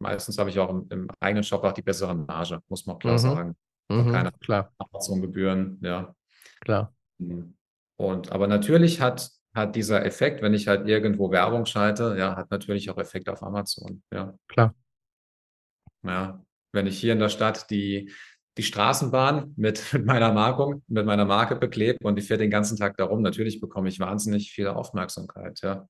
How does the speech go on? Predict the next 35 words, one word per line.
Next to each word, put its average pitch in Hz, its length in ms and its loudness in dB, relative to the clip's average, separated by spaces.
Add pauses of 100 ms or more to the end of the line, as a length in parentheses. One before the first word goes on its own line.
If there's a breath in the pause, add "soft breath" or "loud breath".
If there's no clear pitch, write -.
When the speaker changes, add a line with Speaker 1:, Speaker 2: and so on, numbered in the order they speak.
Speaker 2:
Ja, - 320 0
und 113 160 4
man, 120 140 6
das 127 160 4
kenne 143 180 8
ich 165 100 10
ja 147 100 10
von 139 160 8
mir 123 140 12
selbst. 123 360 8
Die 127 60 6
Frage 127 360 10
ist 127 140 10
immer, 143 240 8
melde 135 260 10
ich - 140 4
mich 131 240 6
irgendwo 139 520 6
an, 160 300 6
lege 147 280 6
ich 143 100 8
ein 151 60 4
neues 135 340 4
Konto 160 340 2
an? 127 280 2 (600 loud breath)
Äh, 117 200 4
wenn 131 140 6
ich's 131 120 2
bei 90 160 4
Amazon 135 440 8
bekomme, 131 400 4
ist 123 120 2
es 123 140 0
ein 120 280 4
Klick. - 480 2